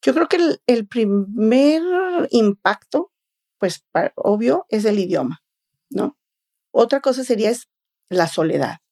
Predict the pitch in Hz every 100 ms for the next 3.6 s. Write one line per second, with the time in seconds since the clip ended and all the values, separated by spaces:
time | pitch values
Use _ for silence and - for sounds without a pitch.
0 | - 175 - 170 160 - _ _ _ -
1 | 202 202 202 - 208 190 175 - _ _
2 | _ _ 247 285 - - 254 226 247 240
3 | - 160 175 180 247